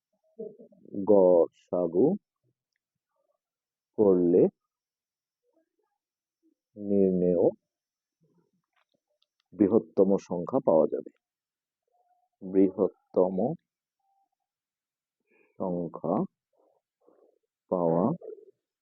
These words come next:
যাবে। তো যেহেতু তিনটার গসাগু, আগে দুটার করে নিতে হবে, যে কোনো দুইটা ভাগ করে নিতে হবে।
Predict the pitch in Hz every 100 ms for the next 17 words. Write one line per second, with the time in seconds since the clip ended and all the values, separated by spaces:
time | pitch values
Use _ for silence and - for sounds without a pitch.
0 | _ _ _ _ _ _ _ _ _ 90
1 | 90 76 69 - _ _ _ _ - 104
2 | 107 123 123 135 160 156 143 113 104 -
3 | 127 165 107 110 - 127 131 110 101 98
4 | 92 98 92 92 95 101 92 92 92 139
5 | 98 - 90 87 82 92 117